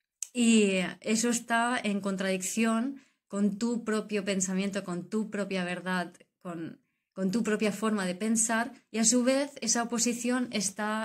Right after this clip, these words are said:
haciendo cuadratura a ese Saturno en Piscis, que nos tira y nos dice, a ver, estas viejas estructuras, esta vieja forma de ver las cosas y esta culpa de, de, o sea, pertenezco en base a la culpa, está como muy en evidencia, ¿no? Porque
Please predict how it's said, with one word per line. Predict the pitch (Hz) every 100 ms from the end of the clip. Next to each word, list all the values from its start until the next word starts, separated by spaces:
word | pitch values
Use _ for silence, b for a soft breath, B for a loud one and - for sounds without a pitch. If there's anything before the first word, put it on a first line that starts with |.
| -
haciendo | 202 196 220 220
cuadratura | 208 196 190 202 220
a | 214
ese | 196 -
Saturno | 214 185 180 226 240 190
en | 175
Piscis, | 165 165 - - - - - _ _ -
que | 180
nos | 190 185 -
tira | 220 220 208
y |
nos | 202 190
dice, | 190 196 170
a |
ver, | 170 220 226 b b b
estas | 208 - 220 208 202
viejas | 196 214 240 233
estructuras, | 226 - 233 240 233 226
esta | 185 185 180
vieja | 185 196 233
forma | 226 233 226
de | 226
ver | 220
las | 214 214
cosas | - 214 208 220 220 B B
y | 196
esta | 202 - 226 -
culpa | 240 254 247 214 190 - b b b _
de, | - 196 190 190 175
de, | 175 185 175 170
o | 185
sea, | 202 180
pertenezco | 208 185 196 226 226
en | 185 180
base | 202 -
a | 220
la | 220 220
culpa, | 254 254 247 240 330 b b b
está | 202 202 - 202 202 226
como | 220 202
muy | 185 202 208
en | 220
evidencia, | 208 180 202 247 233 - 165
¿no? | 170 277
Porque | 214 - 190